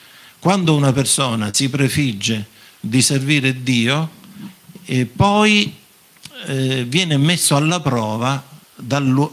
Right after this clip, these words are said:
dal mondo in cui viviamo, perché c'è il male presente, e, e questo il Signore lo permette perché noi, lottando contro il male che ci mette alla prova, possiamo crescere nel bene,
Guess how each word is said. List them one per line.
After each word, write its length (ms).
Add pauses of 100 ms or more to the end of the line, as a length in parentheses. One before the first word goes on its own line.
(100)
dal 400
mondo 360
in 100
cui 240
viviamo, 520
perché 240
c'è 160
il 100
male 380
presente, 640 (640)
e, 680
e 100
questo 260
il 80
Signore 400
lo 140
permette 640
perché 300
noi, 260
lottando 640
contro 340
il 80
male 420
che 120
ci 120
mette 220
alla 200
prova, 460 (300)
possiamo 420
crescere 580
nel 180
bene, 440